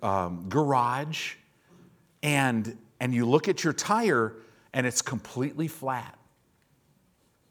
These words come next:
And so you get out, you're, you're still doing okay. Tell your mom you gotta go. Um, and then you put your little air compressor on it,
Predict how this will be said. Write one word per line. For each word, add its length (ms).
And 160
so 120
you 180
get 220
out, 240
you're, 260
you're 160
still 300
doing 260
okay. 540
Tell 160
your 100
mom 220
you 60
gotta 180
go. 440
Um, 380
and 120
then 120
you 100
put 260
your 80
little 280
air 160
compressor 520
on 140
it, 100